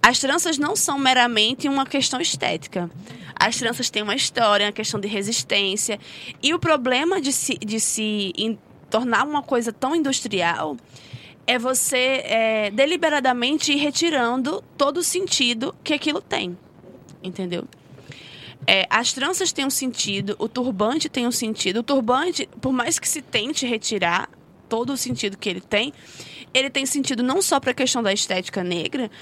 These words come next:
mas ele tem um sentido pro candomblé, por exemplo. Tem, tem amarrações específicas da, das religiões de matriz africana. E que se, se uma pessoa de matriz africana vê você com essa amarração e você não for, ela vai te, te abordar.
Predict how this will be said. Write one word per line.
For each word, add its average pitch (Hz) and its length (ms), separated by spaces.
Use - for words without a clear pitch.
mas 220 200
ele 262 140
tem 262 120
um 262 80
sentido 240 540
pro 269 200
candomblé, 247 680
por 196 140
exemplo. 185 520
Tem, 226 280
tem 196 180
amarrações 220 640
específicas 254 760
da, 214 340
das 294 200
religiões 247 560
de 214 60
matriz 196 320
africana. 185 580
E 202 140
que - 180
se, 233 220
se - 140
uma 359 100
pessoa 320 320
de 247 80
matriz 233 280
africana 202 440
vê 202 100
você 202 220
com 196 80
essa 196 160
amarração 185 440
e 196 40
você 196 220
não 180 160
for, 240 320
ela 277 140
vai 254 160
te, - 220
te - 80
abordar. 190 460